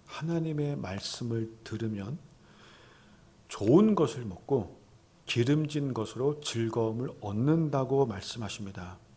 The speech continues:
영혼이 살고, 그리고 영원한 언약 안으로 들어가는 겁니다. 잠깐 있다가 사라질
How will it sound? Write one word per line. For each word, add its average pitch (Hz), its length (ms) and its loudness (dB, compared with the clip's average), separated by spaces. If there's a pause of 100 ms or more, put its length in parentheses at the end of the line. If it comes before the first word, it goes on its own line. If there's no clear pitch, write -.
(760)
영혼이 143 520 6
살고, - 600 -2 (240)
그리고 120 480 -4 (340)
영원한 110 800 2 (240)
언약 117 560 -2
안으로 110 400 -6
들어가는 104 400 -8
겁니다. - 380 -16 (840)
잠깐 143 540 2
있다가 123 420 -2
사라질 156 640 -4